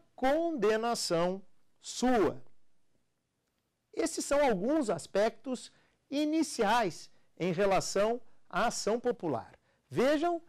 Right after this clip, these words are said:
que existem situações muito específicas. A questão do legitimado ativo, o cidadão, aquele que tem título de eleitor.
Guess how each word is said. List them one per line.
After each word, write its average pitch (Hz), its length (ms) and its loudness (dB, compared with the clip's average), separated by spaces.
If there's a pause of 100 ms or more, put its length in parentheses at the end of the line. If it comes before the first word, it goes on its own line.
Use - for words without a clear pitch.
(240)
que - 120 -4
existem 247 580 2
situações 233 760 -2
muito 254 560 0
específicas. - 1000 -14 (260)
A 156 100 -2
questão 262 500 0
do 247 100 -2
legitimado 247 1300 0
ativo, 226 760 -2
o 220 140 -4
cidadão, 220 1080 0 (360)
aquele 269 460 0
que 269 180 -4
tem 277 320 -2
título 277 720 -2
de 175 200 -6
eleitor. 233 1000 2